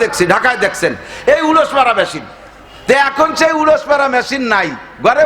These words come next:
উলসও নাই, গেল কোথায়? হুজুরির কাছে শুনতাম, সাতজন বাছাই করা প্রসিদ্ধ সাতজন সুদখোরের নাম, বাংলায় হোক আর আরবিতে হোক আর উর্দুতে হোক, লেখা তাবিজ বানায়, ঘরে ঝুলোই দিলে উলস আর উই পোকা চলে যায়। মাত্র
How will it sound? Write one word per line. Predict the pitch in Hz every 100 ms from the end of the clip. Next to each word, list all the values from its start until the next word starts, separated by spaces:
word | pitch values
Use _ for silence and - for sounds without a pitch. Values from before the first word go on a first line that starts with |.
| 294
উলসও | 330 339 220 254 180
নাই, | 127 - - - -
গেল | 277 339 330
কোথায়? | 285 - 151 - - - -
হুজুরির | 247 277 262
কাছে | 240 247 254
শুনতাম, | 214 202 220 196 - - - -
সাতজন | 247 269 208 202 208 339 311
বাছাই | 254 - 262 285 262
করা | 247 202 - -
প্রসিদ্ধ | - 247 254 269 269 269
সাতজন | 208 202 175 233 -
সুদখোরের | 254 - 208 240 214 208
নাম, | 220 175 - - - 226
বাংলায় | 247 254 247 269
হোক | 285 294
আর | 269
আরবিতে | 254 226 240 254
হোক | 254
আর | 247 226
উর্দুতে | 190 233 - 220
হোক, | 165 180
লেখা | 254 - 587 - - - -
তাবিজ | 254 294 302 277
বানায়, | 277 262 196
ঘরে | 240 269
ঝুলোই | 202 262 277
দিলে | 277 262 262
উলস | 262 262 247
আর | 240
উই | 240 196
পোকা | 226 208
চলে | 190 170 113
যায়। | 92 - - - - - - - - - - - 202
মাত্র | 247